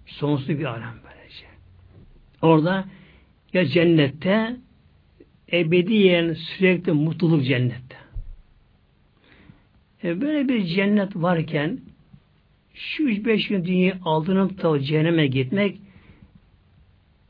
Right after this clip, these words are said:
aklın kabulleneceği bir mantıka sığmayan bir şey. Akıl bunu kabullenemez.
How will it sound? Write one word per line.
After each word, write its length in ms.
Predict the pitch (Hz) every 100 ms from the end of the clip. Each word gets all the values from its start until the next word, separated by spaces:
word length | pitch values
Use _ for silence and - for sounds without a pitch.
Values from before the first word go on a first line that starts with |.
| _
aklın 840 | 180 160 - - 165 240 165 - - - - - _ -
kabulleneceği 1120 | - 160 156 180 196 208 190 185 254 285 277 - - _ _ _ _ 233
bir 100 | 202
mantıka 680 | 147 147 180 185 180 190
sığmayan 480 | 175 - 254 180 151
bir 60 | 135
şey. 160 | - - - - - - - _ _ _ -
Akıl 280 | 156 151 170
bunu 260 | 175 175 180
kabullenemez. 600 | 180 143 147 151 143